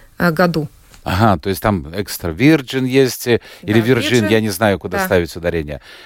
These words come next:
Speaker 2: Ага,
Speaker 1: И
Speaker 2: то
Speaker 1: это
Speaker 2: есть
Speaker 1: всё
Speaker 2: таким
Speaker 1: конкретные
Speaker 2: образом.
Speaker 1: параметры.
Speaker 2: А зачем тогда, ну, если есть лабораторная проверка, зачем тогда нужно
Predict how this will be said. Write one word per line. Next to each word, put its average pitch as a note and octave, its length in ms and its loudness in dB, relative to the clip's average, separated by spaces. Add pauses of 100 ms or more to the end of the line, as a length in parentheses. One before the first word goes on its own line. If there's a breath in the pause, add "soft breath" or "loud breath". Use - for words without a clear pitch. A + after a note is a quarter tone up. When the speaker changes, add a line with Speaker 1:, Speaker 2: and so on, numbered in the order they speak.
(140 loud breath)
Speaker 2:
Ага, A2+ 720 0
Speaker 1:
И - 60 -10
Speaker 2:
то - 60 0
Speaker 1:
это C3+ 40 6
Speaker 2:
есть C3 120 0
Speaker 1:
всё C3 120 0
Speaker 2:
таким C3+ 240 -2
Speaker 1:
конкретные A3+ 320 -2
Speaker 2:
образом. - 80 -10
Speaker 1:
параметры. E3 760 -2
Speaker 2:
А - 80 0
зачем C#3 340 2
тогда, A#2+ 280 0
ну, A2 80 -2
если C3+ 260 0
есть A#2+ 160 0
лабораторная G2+ 540 2
проверка, A#2+ 360 2
зачем G#2+ 300 -2
тогда G#2 280 2
нужно A2 360 -2